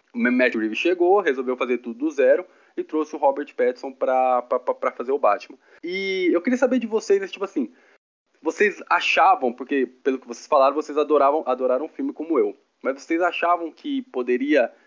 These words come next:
n-, não dar certo, poderia ser a hora de deixar o Batman pra, pra escanteio um pouco? Não sei, tô abrindo um debate aqui com vocês pra saber como foi essa expectativa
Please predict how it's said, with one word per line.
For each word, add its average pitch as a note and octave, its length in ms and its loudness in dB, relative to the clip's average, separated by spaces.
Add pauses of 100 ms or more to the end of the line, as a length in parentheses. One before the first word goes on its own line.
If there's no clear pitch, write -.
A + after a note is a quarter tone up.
(280)
n-, C#3 280 0
não D#3 180 2
dar C3 120 4
certo, C#3 400 0
poderia C#3 300 -2
ser D3+ 160 0
a C3+ 60 6
hora B2+ 220 4
de B2 140 -12
deixar A#2 340 0
o C3+ 80 0
Batman A#2 380 0
pra, - 240 -2
pra A2+ 140 0
escanteio A2+ 520 -4
um G2 40 -10
pouco? D3+ 400 -2
Não C#3 380 -4
sei, - 260 -8
tô - 160 -6
abrindo C3 240 -2
um E3 40 -4
debate B2+ 320 2
aqui - 80 -20
com A#2+ 120 -12
vocês B2+ 320 -8 (340)
pra B2 80 -14
saber C#3+ 220 -2
como F#3+ 180 -4
foi F3 160 0
essa E3+ 140 -6
expectativa D#3 960 -4